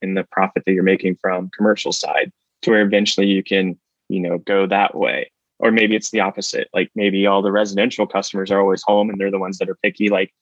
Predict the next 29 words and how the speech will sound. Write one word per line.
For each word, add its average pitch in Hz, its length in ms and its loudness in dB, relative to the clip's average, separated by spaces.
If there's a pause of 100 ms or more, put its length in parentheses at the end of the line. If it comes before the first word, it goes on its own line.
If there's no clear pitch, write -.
(140)
"Oh, 120 80 0
you 117 180 2
missed 139 280 -2
this 98 160 -2
spot 95 320 -2 (420)
and 98 160 0
you 104 100 2
like 104 140 0
to 107 100 -2
go 107 160 2
to 104 180 0 (200)
commercial 120 360 -2
side." 98 240 -4
So 110 200 0 (280)
look 151 140 2
at 185 100 4
all 143 120 2
those 113 180 2
areas 117 320 0
of 101 80 -10
your 98 120 -4
business 107 460 0
and 107 120 -4
how 113 160 -2
can 113 160 0
you 104 80 4
make 98 240 2
that - 180 -6
change, 98 580 0